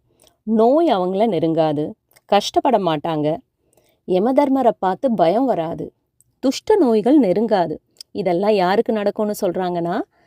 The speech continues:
கந்தர் அலங்காரத்துல இருக்க இந்த ஒரே பாடல், அதுல வர இந்த ஒரு பாடலுக்கு இவ்ளோ பவர் இருக்குங்க. இந்த ஒரு பாடல் படிக்கிறவங்களுக்கு இதெல்லாம் நடக்கும்னு நிறைய தீவிர முருக பக்தர்கள்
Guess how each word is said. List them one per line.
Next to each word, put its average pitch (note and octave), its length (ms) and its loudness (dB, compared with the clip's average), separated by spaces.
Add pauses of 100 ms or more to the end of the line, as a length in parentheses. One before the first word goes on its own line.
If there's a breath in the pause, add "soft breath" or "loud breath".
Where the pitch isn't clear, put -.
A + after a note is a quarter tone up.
கந்தர் G#3+ 380 2
அலங்காரத்துல G3+ 580 -2
இருக்க F#3+ 360 -2
இந்த C4+ 600 2
ஒரே G3+ 600 0
பாடல், E3+ 440 -2
அதுல F#3 360 0
வர G3 200 0
இந்த F3 260 0
ஒரு A#3+ 380 4
பாடலுக்கு F3 840 -2
இவ்ளோ F#3 400 -2
பவர் E3+ 340 0
இருக்குங்க. F3 460 -2 (140)
இந்த F#3 300 -4
ஒரு A3 280 2
பாடல் G#3 400 0
படிக்கிறவங்களுக்கு E3+ 840 -2 (440 soft breath)
இதெல்லாம் F3+ 520 2
நடக்கும்னு F3 760 -2 (360 soft breath)
நிறைய A#3+ 540 -2
தீவிர A#3+ 460 -2
முருக G#3 380 0
பக்தர்கள் F3+ 580 -4